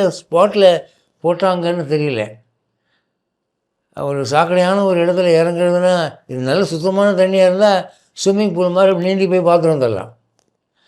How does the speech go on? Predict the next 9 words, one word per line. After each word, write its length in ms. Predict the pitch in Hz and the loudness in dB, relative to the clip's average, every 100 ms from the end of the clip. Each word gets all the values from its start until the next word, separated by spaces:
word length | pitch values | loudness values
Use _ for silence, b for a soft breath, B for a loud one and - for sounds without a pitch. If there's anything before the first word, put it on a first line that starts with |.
| _ _ _ | _ _ _
சேரும் 360 | - 165 185 160 | -2 2 2 0
சகதியுமா 460 | 151 165 185 196 185 | -2 -2 -4 -4 -4
அழுக்கா 380 | 156 175 - 208 | -4 -6 -2 -2
இருக்கு. 260 | 156 143 117 - _ _ _ _ _ _ _ _ _ _ _ _ _ _ _ _ _ _ _ _ b b b b b b | -2 -6 -8 -10 _ _ _ _ _ _ _ _ _ _ _ _ _ _ _ _ _ _ _ _ b b b b b b
அப்போ 140 | 156 170 | -4 -2
அனைவரும் 480 | 170 196 202 185 | 0 0 0 -2
பிரார்த்தித்தார்கள். 800 | 156 175 175 165 151 135 107 151 175 - _ _ _ _ _ _ _ _ _ _ | 0 0 0 -2 2 2 0 -8 -10 -20 _ _ _ _ _ _ _ _ _ _
அப்போ 180 | 131 190 | -6 0
ஒரு, 220 | 170 147 | 2 2